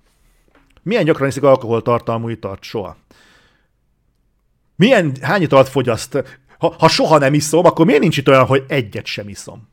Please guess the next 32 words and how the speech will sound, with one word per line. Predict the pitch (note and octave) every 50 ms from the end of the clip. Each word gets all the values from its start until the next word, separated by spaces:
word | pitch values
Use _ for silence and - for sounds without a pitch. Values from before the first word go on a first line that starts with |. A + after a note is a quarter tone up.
| _ _
De | _ _ _ _ _ _ -
most | C#3+ C3+ -
komolyan, | - B2+ A2 A#2+
mi | D#3+
volt | A3 F#3+ A#2 - -
ez? | G#2+ G#2+ - - _ _ _ _ _
Milyen | - - D3 C#3 B2
gyakran | C3 B2+ - B2+ B2+
iszik | B2 B2 B2+ A#2+
alkohol? | B2 B2 A#2+ - -
Ha | - C#3
ne, | F3 -
soha | - - G#3 F3+ C#3+ C3
nem | B2+ A#2+
iszom, | A#2+ A2 - A#2+ A2+ - - -
akkor | - C#3 - E3
miért | F3+ B3 D4 C#4+
kell | - D3 C3 -
egyet | - D#3 C3 A#2 C3+ B2+ B2+
vagy | C#3 C3 C3
kettőt | - B2+ B2 B2+ - C3 B2 B2 B2+
innom | B2+ A#2+ A#2+ A#2+
egy | B2 B2
tipikus | - B2+ C3 C3 A#2+ - B2 - -
napon? | C3 A#2 - D#3+ A#2 G2+ F#3 _ _ _ _ _ _ - - - -
Legyen | D#3 A2+ G#2 A2 A2
egy | G2+ F#2+
vagy | G2+ G2 -
kettő. | - - F#2 - _ - A#2+ - _ - _ _ _ _ -
Milyen | F#3 B3 G#3 E3
gyakran | F3 - C#3+ D#3
iszik | D#3 D3+ - D3 B2+ -